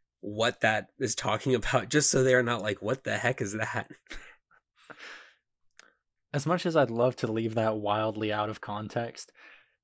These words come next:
Speaker 2: basically, in Iceland, these guys developed this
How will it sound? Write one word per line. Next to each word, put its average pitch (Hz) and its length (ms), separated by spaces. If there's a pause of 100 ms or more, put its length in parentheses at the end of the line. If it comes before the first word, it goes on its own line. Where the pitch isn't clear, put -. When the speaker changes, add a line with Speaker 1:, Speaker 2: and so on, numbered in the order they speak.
(380)
Speaker 2:
basically, 101 580 (640)
in 131 100
Iceland, 104 640 (1400)
these 131 180
guys 123 240
developed 117 500
this 110 180